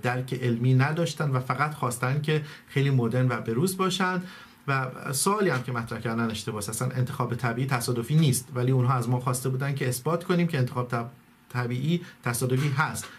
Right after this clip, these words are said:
در حالی که نیست. ما خودمون می‌گیم نیست، ولی خب اونها اصرار داشتن که ما اثبات کنیم که هست و این هم نشون دهنده اینه که آشنایی با علم و نظریهٔ داروین به خصوص ندارن.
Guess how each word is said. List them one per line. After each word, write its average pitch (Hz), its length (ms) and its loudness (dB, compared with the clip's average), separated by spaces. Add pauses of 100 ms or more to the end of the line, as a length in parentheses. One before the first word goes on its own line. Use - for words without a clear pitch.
(100)
در 123 100 0
حالی 151 140 0
که 180 100 4
نیست. 180 280 4
ما 135 120 2
خودمون 156 360 2
می‌گیم 139 240 2
نیست، 160 360 4
ولی 123 160 2
خب 127 80 -2
اونها 131 500 -2 (360)
اصرار 131 260 0
داشتن 147 300 0
که 151 80 2
ما 139 160 2
اثبات 131 320 -2
کنیم 147 220 0
که 147 120 0
هست 135 360 0 (540)
و 139 40 -2 (180)
این 170 120 2
هم 170 140 2
نشون 143 220 2
دهنده 127 220 2
اینه 151 140 2
که 156 180 0
آشنایی 127 380 0
با 143 320 -2 (180)
علم 147 300 2
و 127 140 2
نظریهٔ 107 400 -4
داروین 113 360 0
به 135 100 -2
خصوص 131 440 0 (440)
ندارن. 160 380 0